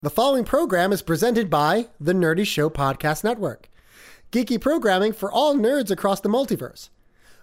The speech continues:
All Nerdy Show programming is made possible by a comic shop, Orlando's number one comic shop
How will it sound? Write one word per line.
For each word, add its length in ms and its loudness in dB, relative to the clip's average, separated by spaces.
All 300 4
Nerdy 260 2
Show 200 2
programming 540 2
is 120 -2
made 220 0
possible 440 0
by 420 0
a 80 -4
comic 360 0
shop, 340 -8
Orlando's 680 2
number 320 2
one 360 2
comic 340 -2
shop 280 0